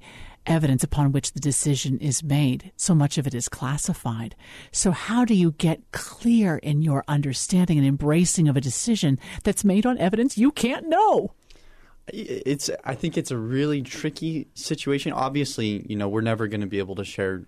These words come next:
Speaker 2: all of the intelligence that, you know, we have that would lead us to come to a certain conclusion. And so I think we have to really rely on trust. I think it comes down to trust. And that's something that's earned. And I think the United States, through its consistent actions, can,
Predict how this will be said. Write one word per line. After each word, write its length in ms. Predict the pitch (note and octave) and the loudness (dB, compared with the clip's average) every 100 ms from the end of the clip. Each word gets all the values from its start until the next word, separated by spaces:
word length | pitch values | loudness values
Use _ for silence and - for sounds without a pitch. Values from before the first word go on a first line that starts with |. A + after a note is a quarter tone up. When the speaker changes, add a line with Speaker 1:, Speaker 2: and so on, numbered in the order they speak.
| - | -4
Speaker 2:
all 160 | G#2+ | -2
of 80 | G#2+ | -2
the 100 | G#2 | -4
intelligence 520 | F#2+ F#2 F2 F2+ F2 | -6 -6 -8 -10 -10
that, 220 | - F#2 - | -6 -8 -8
you 120 | G2 | -12
know, 240 | F#2+ F2 F2 _ _ _ | -8 -10 -10 _ _ _
we 100 | A2 | -6
have 260 | G2+ G#2 G2+ | -4 -4 -2
that 100 | G#2 | -4
would 140 | G2 | -4
lead 140 | G#2 G2 | -6 -8
us 140 | - - | -10 -14
to 100 | G#2+ | -14
come 200 | - G2 | -10 -8
to 40 | |
a 40 | F#2+ | -8
certain 260 | - F2+ | -8 -10
conclusion. 560 | G#2+ G2 G#2 G2 F2+ F#2 _ _ _ _ | -10 -10 -8 -8 -10 -12 _ _ _ _
And 260 | G#2+ G#2 G2+ | -6 -4 -2
so 100 | - | -2
I 60 | A2 | -2
think 220 | C3 A#2+ | -2 -4
we 60 | |
have 120 | B2+ - | -4 -4
to 100 | G#2+ | -6
really 280 | G#2 A#2 | -4 -4
rely 340 | A#2+ G#2 F#2+ G2+ | -2 -2 -2 -2
on 140 | A2 | -4
trust. 400 | - C3+ C3+ - | -4 -6 -6 -8
I 100 | A#2 | -6
think 220 | A2+ B2+ | -4 -4
it 100 | A#2 | -4
comes 260 | - A2 G#2+ | -6 -6 -6
down 200 | G2+ F#2+ | -4 -6
to 80 | G2 | -6
trust. 420 | - G#2 - - _ - - _ - | -8 -8 -10 -18 _ -20 -20 _ -6
And 360 | G#2 G#2+ G#2 | -2 0 0
that's 280 | G#2 B2+ B2+ | -2 -4 -2
something 320 | - A#2 A#2 | -4 -4 -2
that's 180 | G#2+ F#2+ | -4 -4
earned. 320 | G#2 F#2 F#2 - - | -4 -4 -8 -12 -8
And 320 | G2+ G#2 G2 | -4 -2 -2
I 160 | F#2+ G2+ | -4 -6
think 460 | A2+ G#2+ - - _ _ _ _ _ _ _ _ - | -6 -6 -8 -14 _ _ _ _ _ _ _ _ -20
the 160 | A#2 A2 | -8 -2
United 340 | G#2 G#2 A2+ | 0 0 -2
States, 260 | - G#2+ - | -4 -6 -4
through 160 | G#2 | -2
its 160 | G#2 - | -2 -2
consistent 580 | - G2+ B2+ - A2 F#2+ | -8 -6 -6 -6 -6 -6
actions, 420 | G#2 - A#2 - | -6 -6 -6 -8
can, 280 | - F#2 | -10 -10